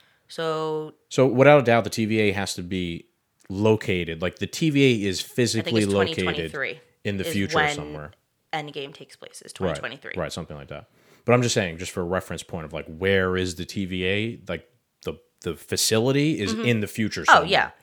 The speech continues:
Speaker 2: So it's not some sort of out-, it's not outside of the timeline or something like that.
Speaker 1: No,
Speaker 2: The whole
Speaker 1: it's
Speaker 2: thing is
Speaker 1: within
Speaker 2: unraveling.
Speaker 1: the
Speaker 2: Yeah.
Speaker 1: timeline.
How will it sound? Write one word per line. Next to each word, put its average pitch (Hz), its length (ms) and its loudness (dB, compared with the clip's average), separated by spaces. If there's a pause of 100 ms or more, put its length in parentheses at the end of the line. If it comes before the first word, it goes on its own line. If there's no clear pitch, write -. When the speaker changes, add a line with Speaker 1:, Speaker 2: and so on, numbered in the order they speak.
(300)
Speaker 2:
So 110 180 2
it's 107 160 0
not 120 440 4 (340)
some 107 160 -6
sort 113 260 4
of 98 180 -2
out-, 110 240 0
it's 110 160 -4
not 113 240 -2 (180)
outside 104 600 2
of 98 140 -4
the 98 80 -4
timeline 98 580 -4
or 87 60 -8
something 101 400 -4
like 95 280 -4
that. 87 400 -4 (180)
Speaker 1:
No, 240 140 4
Speaker 2:
The 117 60 8
whole 147 120 12
Speaker 1:
it's 135 80 6
Speaker 2:
thing 135 140 8
is - 40 12
Speaker 1:
within 107 200 6
Speaker 2:
unraveling. 247 320 6
Speaker 1:
the 202 80 4
Speaker 2:
Yeah. 190 60 0
Speaker 1:
timeline. 170 840 4